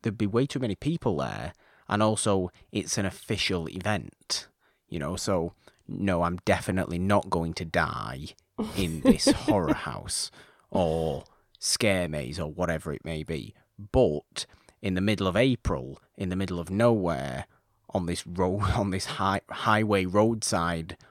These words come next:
Speaker 1: horror walkthrough attraction with some dude who seems way too into actually giving me this tour, um, I, there's fifteen percent of my brain that's going,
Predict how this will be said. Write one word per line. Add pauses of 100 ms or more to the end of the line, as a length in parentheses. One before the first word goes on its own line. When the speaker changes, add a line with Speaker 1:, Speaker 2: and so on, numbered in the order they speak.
(180)
Speaker 1:
horror
walkthrough
attraction (420)
with
some
dude
who
seems
way
too
into
actually
giving
me
this
tour, (1080)
um, (480)
I,
there's
fifteen
percent
of
my
brain
that's
going,